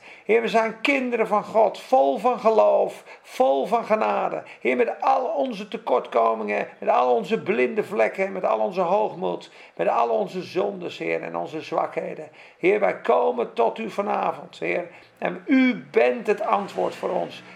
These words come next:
En wees ook vanavond een antwoord, Heer, voor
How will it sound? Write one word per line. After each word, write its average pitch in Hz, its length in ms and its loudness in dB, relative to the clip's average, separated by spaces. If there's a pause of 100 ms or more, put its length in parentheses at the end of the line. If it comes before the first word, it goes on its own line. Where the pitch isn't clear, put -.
En 175 220 0
wees 220 520 2
ook 208 300 4
vanavond 196 560 2
een 175 140 -6
antwoord, 180 640 -2
Heer, 165 260 -4 (320)
voor - 200 -4